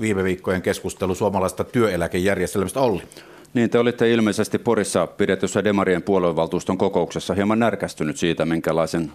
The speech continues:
Speaker 2: vastaanoton tämä teidän ehdotus pienten työeläkkeiden korottamisesta eläkerahastojen varoilla sai. Koska sen ehdotuksen on katsottu murtavan eläkejärjestelmän perusperiaatteita, niin ei kai tämä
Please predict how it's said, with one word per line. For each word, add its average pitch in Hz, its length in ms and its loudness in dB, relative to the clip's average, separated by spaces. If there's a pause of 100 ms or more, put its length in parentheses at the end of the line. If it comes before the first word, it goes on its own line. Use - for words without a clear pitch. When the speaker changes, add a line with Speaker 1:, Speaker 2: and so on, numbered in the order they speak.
Speaker 2:
vastaanoton 80 640 -2
tämä 80 260 -2 (300)
teidän 87 280 0
ehdotus 85 400 -2
pienten 85 300 -2
työeläkkeiden 82 520 0
korottamisesta 82 680 -2
eläkerahastojen 80 920 -2 (680)
varoilla 92 480 2
sai. 123 400 2 (1000)
Koska 95 260 0
sen 95 280 0 (160)
ehdotuksen 107 480 0
on 117 80 0
katsottu 113 400 -2
murtavan 92 460 0
eläkejärjestelmän 90 800 0
perusperiaatteita, 87 1040 -2
niin 78 340 -8 (120)
ei 98 120 0
kai 92 160 0
tämä 90 340 -2